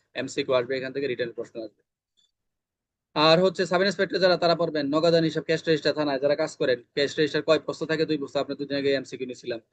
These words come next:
যে কে-, নগদান ক্যাশ বই, নগদ, এটা হচ্ছে ক্যাশ বই যারা practically, আহ, থানায় কাজ করেন, আমি তাকে একদিন জিজ্ঞেস করবো যে আপনারা একটু এখানে যারা ভালো পারেন, অনেকে এসআই দায়িত্ব আছেন এখানে, যে ক্যাশ রেজিস্টার কিভাবে মেইনটেইন করে, কে স্বাক্ষর রাখে, কয় বস্তা হয়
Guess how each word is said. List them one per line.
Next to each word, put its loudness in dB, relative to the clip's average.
যে -4
কে-, -2
নগদান 2
ক্যাশ 4
বই, 2
নগদ, 0
এটা -2
হচ্ছে -4
ক্যাশ 2
বই -2
যারা 2
practically, 0
আহ, 2
থানায় 0
কাজ -4
করেন, 2
আমি -6
তাকে -2
একদিন -6
জিজ্ঞেস 0
করবো -6
যে -4
আপনারা -4
একটু -4
এখানে -8
যারা 0
ভালো 2
পারেন, 2
অনেকে 0
এসআই 0
দায়িত্ব 2
আছেন -6
এখানে, -10
যে -4
ক্যাশ 0
রেজিস্টার -2
কিভাবে -2
মেইনটেইন -4
করে, 0
কে -2
স্বাক্ষর -4
রাখে, -2
কয় 0
বস্তা -6
হয় 0